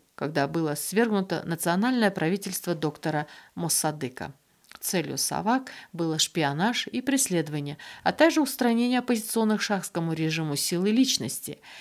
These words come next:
Несмотря на утверждение шахского режима о том, что в его тюрьмах нет политических диссидентов, благодаря усилиям Савак все тюрьмы страны были переполнены оппозиционными и политическими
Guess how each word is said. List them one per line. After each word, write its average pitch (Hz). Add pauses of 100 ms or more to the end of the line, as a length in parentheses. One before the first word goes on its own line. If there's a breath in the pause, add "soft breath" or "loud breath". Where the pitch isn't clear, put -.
(140)
Несмотря 294
на 240
утверждение 190
шахского 165
режима 180
о -
том, 165
что -
в 160
его 160
тюрьмах 151
нет 180 (360 loud breath)
политических 247
диссидентов, 269 (340 loud breath)
благодаря 262
усилиям 202
Савак 190
все -
тюрьмы 196
страны 180
были 175
переполнены 185 (260 loud breath)
оппозиционными 190
и 156
политическими 156